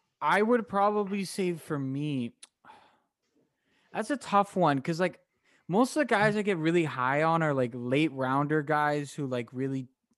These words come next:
won't impact my, the shape of my team too much. But if I had to say off the top of my head,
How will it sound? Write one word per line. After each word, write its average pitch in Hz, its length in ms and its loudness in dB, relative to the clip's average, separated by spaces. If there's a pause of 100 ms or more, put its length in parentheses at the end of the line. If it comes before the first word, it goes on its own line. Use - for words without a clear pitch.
(120)
won't 139 400 -2
impact 135 720 -4
my, 131 280 -4
the 127 120 -8
shape 135 280 -6
of 139 60 -6
my 131 140 -2
team 123 220 -8
too 156 120 -10
much. 165 260 -8 (800)
But 170 300 4 (220)
if 165 160 -8
I 185 80 0
had 160 480 -2
to 139 140 -2
say 240 720 -2 (1600)
off 143 140 -16
the 143 80 -10
top 165 320 -6
of 185 60 -6
my 156 160 0
head, 147 440 -2